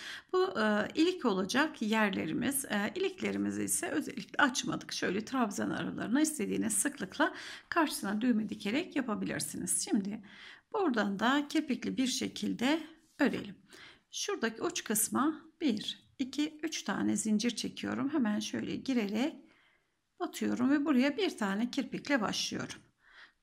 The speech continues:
Bir trabzan atlıyorum. Şöyle bir zincir çekiyorum. Bir trabzan atlayıp ikinci trabzanımın olduğu yere geliyorum. Bir,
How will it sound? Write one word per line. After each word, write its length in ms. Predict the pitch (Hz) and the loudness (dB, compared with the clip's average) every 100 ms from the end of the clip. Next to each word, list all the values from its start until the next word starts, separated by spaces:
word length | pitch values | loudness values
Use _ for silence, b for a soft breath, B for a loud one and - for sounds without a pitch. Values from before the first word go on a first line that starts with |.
| _ _ _ - | _ _ _ 0
Bir 120 | 403 | 0
trabzan 800 | - 247 202 196 202 180 190 - | 4 4 4 2 2 0 -2 0
atlıyorum. 640 | 254 - 214 180 180 247 | -2 0 0 0 0 -2
Şöyle 360 | - 202 185 214 | -2 -4 0 4
bir 120 | 262 | 4
zincir 440 | 196 196 190 190 | 4 2 0 -2
çekiyorum. 880 | 190 - 185 - 190 185 233 370 - _ 330 | -4 -6 -8 -6 -6 -2 -2 -2 -8 _ 0
Bir 180 | 311 | 0
trabzan 480 | - 202 196 190 - | 0 -4 -2 -2 -2
atlayıp 420 | 185 - 247 277 | -2 -2 -4 -2
ikinci 400 | 269 - 202 214 | -4 -2 -4 -4
trabzanımın 680 | 208 202 190 202 - 208 269 | -4 -2 -2 -4 -2 2 4
olduğu 340 | 294 196 - 190 | 4 2 -2 -2
yere 260 | 202 226 | 0 0
geliyorum. 800 | 247 208 - - - - 285 - B B B B B B - | 0 0 0 -2 -4 -2 -2 -4 B B B B B B 0
Bir, 340 | 277 311 311 | 4 4 2